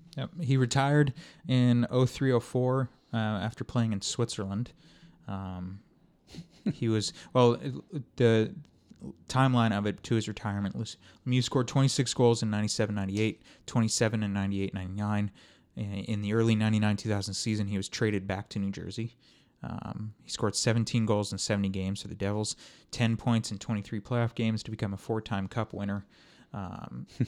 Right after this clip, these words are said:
<laughs> defeating Dallas in a six-game final. After that season, uh, Lemieux signed with Phoenix,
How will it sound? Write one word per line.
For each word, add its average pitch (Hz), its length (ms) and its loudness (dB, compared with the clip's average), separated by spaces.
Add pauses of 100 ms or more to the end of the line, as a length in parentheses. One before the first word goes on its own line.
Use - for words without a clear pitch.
(140)
<laughs> - 360 -20
defeating 107 400 0
Dallas 101 460 0
in 101 80 -2
a 92 60 -6
six-game - 440 -6
final. 107 420 -2 (420)
After 113 280 -2
that 113 220 4
season, 113 560 2 (140)
uh, 101 200 -2
Lemieux 104 280 0
signed 107 360 2
with 92 140 -4
Phoenix, - 560 -2